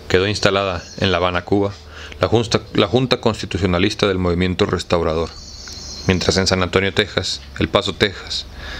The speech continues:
se establecían igualmente sendas juntas que aspiraban a detentar la hegemonía política y militar de la revolución, que nadie, como era lógico prever, tomó en serio. El primero de abril, Samuel Navarro compareció ante Carranza a fin de sugerirle el nombre de los revolucionarios de Chihuahua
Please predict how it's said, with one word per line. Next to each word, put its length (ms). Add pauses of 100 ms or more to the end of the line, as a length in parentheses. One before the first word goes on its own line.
(120)
se 140
establecían 480
igualmente 500
sendas 380
juntas 520 (360)
que 100
aspiraban 460
a 80
detentar 460
la 100
hegemonía 380
política 380
y 40
militar 380
de 80
la 100
revolución, 540 (540)
que 100
nadie, 360 (320)
como 200
era 100
lógico 340
prever, 380 (540)
tomó 240
en 100
serio. 320 (1200)
El 80
primero 260
de 60
abril, 340 (400)
Samuel 340
Navarro 440 (160)
compareció 420
ante 220
Carranza 400
a 20
fin 160
de 80
sugerirle 460
el 120
nombre 280
de 80
los 160
revolucionarios 680
de 100
Chihuahua 460